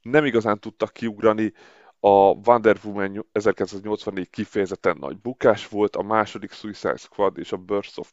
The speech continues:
Prey szintén, igaz, ezt a kettőt, ö, vagy ez mind a három abszolút még a koronavírus közben voltak, viszont a Shazam még a koronavírus előtt volt, és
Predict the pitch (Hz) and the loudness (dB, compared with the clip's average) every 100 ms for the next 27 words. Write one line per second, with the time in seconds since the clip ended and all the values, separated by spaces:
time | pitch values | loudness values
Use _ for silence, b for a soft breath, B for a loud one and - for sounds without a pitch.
0 | _ 98 87 76 B B B _ - - | _ -4 -4 -6 B B B _ -10 -6
1 | 139 135 135 123 101 104 98 95 - 101 | -6 0 0 0 -2 0 0 -4 -8 -8
2 | - 92 - 98 - - - 101 107 98 | -6 -6 -8 -10 -10 -18 -6 -4 -2 0
3 | 107 107 107 113 110 104 104 95 95 - | 2 2 0 -4 0 0 2 2 0 -4
4 | - 95 - 101 - _ 104 98 95 92 | -8 -12 -10 -10 -10 _ -8 -6 -6 -8
5 | 90 104 - 120 117 139 131 120 127 - | -14 -18 -8 -6 -2 -4 -2 -2 -2 0
6 | 113 B B B 113 110 117 113 - 113 | -2 B B B -6 -4 -6 -8 0 0
7 | 104 101 101 98 - 107 95 95 98 - | 4 2 2 -8 -6 -8 -6 -6 -8 -12
8 | - - 107 101 101 95 104 113 - - | -8 0 0 -2 -10 -6 0 0 -2 -20
9 | b b b b _ - 120 120 117 110 | b b b b _ -2 2 4 2 -2
10 | - | -10